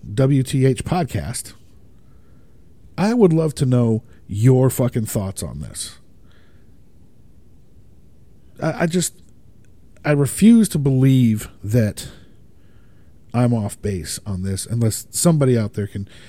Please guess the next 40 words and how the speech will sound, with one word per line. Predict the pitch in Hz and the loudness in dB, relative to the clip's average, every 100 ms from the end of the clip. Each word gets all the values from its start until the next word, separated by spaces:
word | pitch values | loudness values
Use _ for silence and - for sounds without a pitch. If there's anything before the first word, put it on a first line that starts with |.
| - - | -12 -4
can | 131 | -2
give | 117 | 0
me | 113 | -2
some | 107 104 | -4 -4
reasons. | 104 85 62 - - - - | -4 -6 -12 -18 -20 -20 -20
But | - - | -12 -2
hopefully | 214 - 135 | -2 0 -2
you | 127 | 0
all | 110 101 | 0 -4
ag-, | 101 - | -6 -8
I, | 180 | -8
even | - - - 240 226 | -10 -14 -2 2 2
if | 165 | 2
you | |
don't | 135 123 | 2 2
agree, | 113 104 | 0 -4
I | 104 180 | -2 0
wanna | 180 156 | 0 0
know | 135 120 | 0 0
what | 110 95 | -2 -4
you | 98 | -6
guys | 90 90 - | -6 -8 -10
think | - - - - - - | -12 -14 -18 -20 -20 -14
out | 95 | -10
there. | 90 87 | -6 -4
All | 139 | -2
my | 135 123 | 0 2
What | 117 113 | 0 0
the | 95 | -2
Hellions, | 101 95 95 - - - - | -2 -4 -6 -10 -18 -20 -14
what | - 165 262 | 2 4 6
do | |
you | 208 202 | 4 2
think | - 143 123 | 0 -2 -2
of | 104 | -4
this | 110 | -4
fucking | - 104 95 98 | -4 -8 -6 -8
situation? | - 87 95 85 85 71 98 | -8 -8 -8 -8 -8 -8 0
What | 185 - | 0 4
would, | 175 | 4